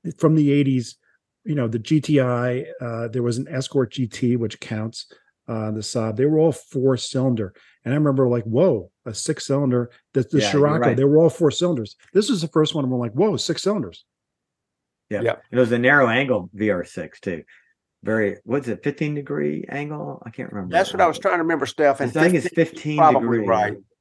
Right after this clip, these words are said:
Speaker 2: I think it's
Speaker 3: Yeah.
Speaker 2: fifteen degree V six on this. Super tight. Yep. Very
Speaker 1: It's such
Speaker 2: cool.
Speaker 1: a,
Speaker 2: Good, great
Speaker 1: it's such a
Speaker 2: pick.
Speaker 1: narrow angle. You, you wonder why they didn't just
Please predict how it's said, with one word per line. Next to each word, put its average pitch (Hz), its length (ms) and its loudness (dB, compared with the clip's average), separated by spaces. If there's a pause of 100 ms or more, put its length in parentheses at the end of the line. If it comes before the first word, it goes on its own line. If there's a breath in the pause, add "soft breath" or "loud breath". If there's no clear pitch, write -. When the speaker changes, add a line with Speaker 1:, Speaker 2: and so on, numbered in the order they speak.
(220)
Speaker 2:
I - 60 -8
think 151 120 2
it's 98 100 0
Speaker 3:
Yeah. - 40 -14
Speaker 2:
fifteen 131 340 -2
degree 113 320 0
V 98 180 -2
six 95 360 -6
on 85 100 -10
this. 80 220 -14 (120)
Super 117 340 -2
tight. 90 320 -8 (920)
Yep. 87 180 -18 (520)
Very 95 220 -4
Speaker 1:
It's - 80 -6
such 202 160 -4
Speaker 2:
cool. 117 100 0
Speaker 1:
a, - 20 0
Speaker 2:
Good, 123 220 -6
great 127 240 2
Speaker 1:
it's 123 100 -8
such 175 180 0
a 131 40 -2
Speaker 2:
pick. 113 100 -4
Speaker 1:
narrow 120 340 -4
angle. 120 300 -6
You, 117 220 -12
you 117 180 -14
wonder 120 240 -6
why 110 160 -4
they 113 60 -6
didn't 110 200 -8
just 104 220 -14